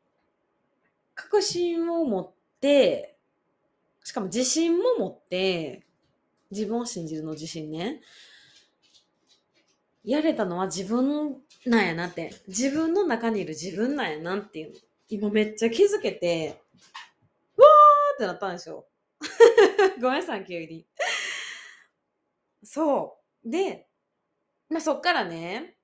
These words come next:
その私、まあ、一回だけじゃなくて何回かこう、私たち表彰があり、あるので、一番になった時に、壇上から見下ろした景色、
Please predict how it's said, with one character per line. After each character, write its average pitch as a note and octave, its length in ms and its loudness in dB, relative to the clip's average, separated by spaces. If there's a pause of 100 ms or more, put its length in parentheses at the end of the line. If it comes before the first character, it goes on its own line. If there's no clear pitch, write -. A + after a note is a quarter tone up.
(100)
そ A#3 120 -12
の G3 140 -8
私、 A#3 720 -8
ま C4 100 -10
あ、 - 60 -20
一 F4 120 -10
回 G#4+ 160 -2
だ F#4+ 100 -4
け F#4+ 80 -4
じ D4+ 80 -6
ゃ B3+ 40 -8
な A3 100 -6
く G#3 60 -16
て F3 220 -6
何 F#3 180 -8
回 B3+ 160 -4
か F3 120 -16
こ D#3+ 500 -8 (320)
う、 - 40 -20 (120)
私 A#3+ 180 -10
た G3 100 -6
ち - 120 -4
表 D#4+ 220 2
彰 D4+ 80 0
が B3+ 100 0
あ F3 100 -2
り、 D#3+ 100 -14 (140)
あ G3 80 -8
る A#3 80 -4
の F#3 140 -6
で、 F3 560 -6 (1500)
一 B3+ 240 -4
番 C#4 160 2
に F#3 60 -4
な F3 80 -8
っ D#3+ 40 -12
た E3+ 100 -14
時 E3+ 240 -12
に、 E3 580 -12 (600)
壇 D4+ 240 4
上 D4 180 -2
か D4 120 -2
ら A3+ 100 0
見 G3 140 -4
下 A3+ 100 -4
ろ A#3 100 -4
し A#3 80 -12
た F3 80 -10
景 G3 140 -16
色、 E3+ 720 -14